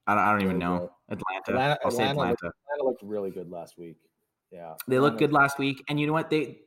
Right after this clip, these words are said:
Speaker 1: they've had two weeks where they kinda fucked up and let huge leads go. They, so they
Speaker 2: Yeah.
Speaker 1: could be, what, three and four right now? Three, three and three?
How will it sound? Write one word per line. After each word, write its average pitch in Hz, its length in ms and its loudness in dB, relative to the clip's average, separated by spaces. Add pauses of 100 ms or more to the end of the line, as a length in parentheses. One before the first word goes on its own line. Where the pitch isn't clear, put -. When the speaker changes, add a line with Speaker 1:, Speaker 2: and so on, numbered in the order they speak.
Speaker 1:
they've 139 140 2
had 139 240 0
two 151 380 4
weeks 139 380 0
where 127 200 2
they 117 240 2
kinda 117 220 -2
fucked 117 280 -2
up 117 280 0
and 104 440 -2
let 107 200 -2
huge 113 340 -4
leads 120 220 -2
go. 160 320 0 (280)
They, 135 80 -2
so - 120 -4
they 160 100 2
Speaker 2:
Yeah. 165 80 0
Speaker 1:
could 147 140 0
be, 151 140 4
what, 131 260 2
three 127 280 -2
and 120 240 2
four 156 460 0
right 180 160 0
now? 202 280 -4 (120)
Three, 135 160 -2
three 135 200 -4
and 127 80 -2
three? 202 280 -4